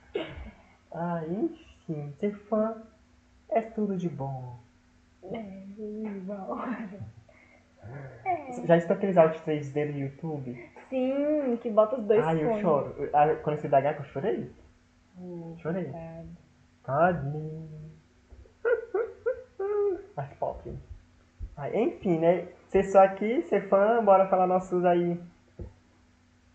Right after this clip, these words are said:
Speaker 2: Fala você primeiro, meu Deus.
Speaker 1: Tá? Então aqui nós estamos encerrando o nosso tema da semana e vamos começar nosso quadro, que por enquanto, por enquanto, se chamará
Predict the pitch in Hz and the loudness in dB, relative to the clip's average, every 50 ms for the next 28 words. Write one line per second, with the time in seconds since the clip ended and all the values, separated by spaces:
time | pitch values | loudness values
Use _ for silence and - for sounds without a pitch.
0 | - - - - - - _ _ _ _ 294 311 320 311 311 311 302 302 - 294 | -6 -4 -4 -6 -10 -20 _ _ _ _ -4 -4 -4 -4 -4 -8 -12 -10 -8 -8
1 | 254 277 277 262 254 254 247 247 254 269 277 262 254 233 220 226 226 233 233 - | -8 -8 -8 -8 -6 -6 -6 -6 -8 -10 -12 -10 -10 -8 -6 -4 -4 -6 -6 -8
2 | - - - - _ _ _ - 151 160 175 - - - - - - - - - | -14 -20 -20 -20 _ _ _ 0 2 2 0 0 -4 -10 -20 -20 -20 -20 -20 -8
3 | - - 226 220 226 247 233 247 247 262 - - - 220 208 208 214 214 220 214 | -2 0 0 6 8 10 10 10 8 4 2 -2 -2 2 4 6 6 6 4 4
4 | 214 214 202 196 196 196 196 208 214 196 185 170 165 165 175 185 180 180 175 175 | 2 0 0 0 0 0 0 0 0 2 2 2 4 4 4 4 4 2 2 -2
5 | 175 - 170 165 170 165 160 - 175 165 156 147 143 143 151 160 170 - - - | -2 0 2 4 4 2 2 2 2 2 4 4 2 4 4 2 2 0 -4 -10
6 | - - 208 220 233 226 208 196 - 196 185 180 175 175 170 175 165 - - 170 | -6 -2 0 2 4 4 4 4 2 0 0 2 2 2 0 0 0 2 4 6
7 | 147 147 151 160 160 - - - - 170 160 160 - - - - 151 143 143 147 | 6 6 6 4 -2 -8 -12 -2 0 2 2 2 -2 -8 -6 -2 0 2 4 6
8 | 156 165 180 196 190 202 226 277 339 - - - 220 175 151 143 139 139 139 139 | 8 8 8 8 6 2 0 0 -2 -4 0 2 4 6 6 6 6 4 4 2
9 | 143 165 170 226 339 - - - - _ - 160 139 131 147 165 226 - - - | 2 0 -2 -2 -4 -4 -6 -10 -6 _ 0 0 0 0 0 -2 -2 -2 2 4
10 | 185 160 147 156 170 - 214 - - - - - - - 247 247 - 285 269 262 | 6 6 6 4 2 -2 -8 -10 -12 -18 -20 -14 -10 -8 -8 -2 2 2 2 4
11 | 247 233 233 226 208 180 165 175 214 208 - | 6 6 8 8 8 8 6 4 2 0 -4